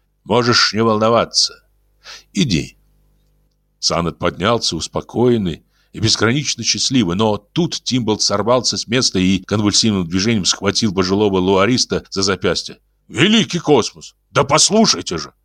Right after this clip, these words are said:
Резкий пронзительный вой, донесшийся снаружи, объяснил им все. Лицо Кейна разом осунулось.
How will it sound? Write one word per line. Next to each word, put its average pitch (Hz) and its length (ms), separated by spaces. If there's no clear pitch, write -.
Резкий 110 520
пронзительный 104 540
вой, 107 360
донесшийся 110 720
снаружи, 98 720
объяснил 104 760
им 107 200
все. - 400
Лицо 107 480
Кейна 117 520
разом 92 560
осунулось. 82 720